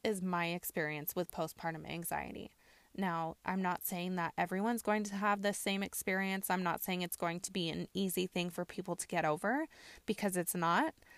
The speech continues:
And anxiety is a real issue that many people have to deal with and face every day. And I don't want anyone to take this as me just lightly discussing it, but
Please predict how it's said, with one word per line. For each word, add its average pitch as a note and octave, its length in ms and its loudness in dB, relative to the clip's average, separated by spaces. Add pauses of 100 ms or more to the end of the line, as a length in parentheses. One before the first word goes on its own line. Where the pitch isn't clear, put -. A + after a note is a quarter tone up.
(300)
And F#3+ 320 4
anxiety G#3 680 4
is G#3+ 220 0
a F#3 60 2
real F3+ 340 2
issue F#3+ 400 0
that F3 340 4
many F#3 420 4
people F3 460 2
have E3+ 240 -2
to F3+ 120 2
deal E3+ 240 2
with G3+ 200 0
and F3 180 -2
face F3 400 0 (120)
every F3 380 2
day. E3 420 -2 (480)
And F#3 380 4
I F#3 120 6
don't F#3 280 2
want F#3 240 2
anyone F3 400 0
to - 140 -6
take D#3+ 260 2
this E3 260 0
as F3+ 200 -2
me D#3+ 320 -2
just - 340 -6
lightly E3 460 0
discussing - 600 -4
it, - 160 -6 (100)
but F3+ 160 4